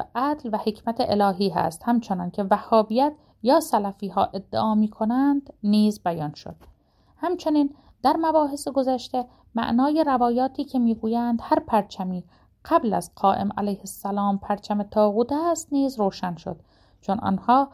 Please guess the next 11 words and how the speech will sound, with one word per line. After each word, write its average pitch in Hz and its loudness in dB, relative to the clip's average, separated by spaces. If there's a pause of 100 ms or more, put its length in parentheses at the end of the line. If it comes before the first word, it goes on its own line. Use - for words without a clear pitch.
(220)
پرچم‌هایی 208 -2
در 196 -4
زمان 196 -2
فترت 202 -6
پیش 320 0
از 214 2
ظهور 180 0
هستند 175 -6 (300)
و 196 -4
در 247 2
نتیجه 269 -2